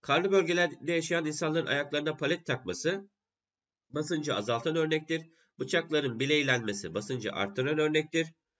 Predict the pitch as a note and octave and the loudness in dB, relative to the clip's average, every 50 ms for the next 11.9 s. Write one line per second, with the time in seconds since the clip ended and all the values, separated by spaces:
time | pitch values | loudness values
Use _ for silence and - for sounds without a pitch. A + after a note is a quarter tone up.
0 | _ _ _ _ _ _ _ - D#3 D3+ E3 E3 D#3 E3 D3+ D3+ - D#3+ D#3 - | _ _ _ _ _ _ _ -2 0 4 6 6 6 4 2 2 0 0 0 0
1 | E3+ D#3 - D#3+ D3 D3 D3 D3+ D3+ C#3+ C#3 B2+ A#2 A2 G#2 G2+ G#2 G2+ G#2 A#2+ | -4 0 2 2 2 4 4 2 2 2 2 0 0 0 -2 -4 -4 -4 -4 -4
2 | B2+ B2+ B2 A2 G#2+ E2+ G2+ G#2+ B2 C3+ C3+ C3+ D#3 D3 D#3 D3+ D3 D3 D3 D3+ | -2 -4 -4 -2 -2 -2 -2 -2 -2 -2 -2 -2 -2 -2 -2 -2 0 0 -2 -4
3 | - - D#3 D#3 D#3 _ _ _ _ _ _ _ _ _ _ _ - - - - | -2 -2 -2 -2 -2 _ _ _ _ _ _ _ _ _ _ _ -12 -12 -10 -2
4 | - D#3+ D3 C3 A#2+ B2 - B2 B2 A2+ A#2 A#2 - - G#2+ G2 G2 G2 F#2 F2 | 0 0 0 0 -2 -6 -2 0 0 0 0 -2 -4 -6 -8 -4 -2 -2 -2 -2
5 | E2+ E2 - A#2+ A#2 C3 C3+ C3+ C#3 C#3 C3 C3 A2+ G2+ - - B2 C3+ C#3+ D3+ | -4 -6 -4 -4 -4 -2 -2 -2 -2 -2 -2 -2 -4 -4 -6 -6 -4 -2 0 0
6 | C3+ B2+ G#2 G2 G2+ - - C#3+ F3+ F#3 - - A#2 A#2+ B2+ B2 A#2+ A2+ A2 - | 0 0 -2 -2 -4 -2 -2 -2 -2 -2 -2 -4 -6 -4 -4 -6 -6 -6 -6 -4
7 | - F#2+ G2+ G2+ - - G#2 B2+ C#3 D3+ D3+ D#3 D#3 D#3 D3+ - - D#3+ E3 D#3+ | -2 -2 -2 -2 -4 -6 -4 -4 -2 -2 -2 0 0 -2 -2 -2 -2 -2 -2 -2
8 | - _ _ _ _ _ _ _ _ _ _ - D3+ D#3+ D#3+ - D3+ D3+ D3 C#3 | -6 _ _ _ _ _ _ _ _ _ _ -2 -2 -2 -2 -2 -2 0 0 0
9 | B2+ - A#2+ C3+ - - - - B2 A#2+ A#2 G#2 G2+ G2 - - C3 C3 C3 C3+ | 0 -2 -4 -8 -8 -12 -10 -10 -4 -4 -2 -2 -2 -4 -4 -2 -2 0 2 2
10 | C3 A#2 G#2 G2 G2+ - A#2 A2+ G#2 F#2+ A2 A2+ - G#2 G2 G2+ G2+ - F#2+ G#2 | 2 2 0 -2 -2 -4 -6 -6 -6 -6 -6 -8 -6 -8 -6 -6 -6 -4 -4 -6
11 | G2+ - C3 C#3+ C#3+ C#3 D3 C#3+ D3 D3+ D3 C#3 - D#3+ E3+ E3+ E3+ | -6 -6 -6 -4 -4 -4 -4 -4 -2 -4 -4 -2 -2 -2 -2 -2 -4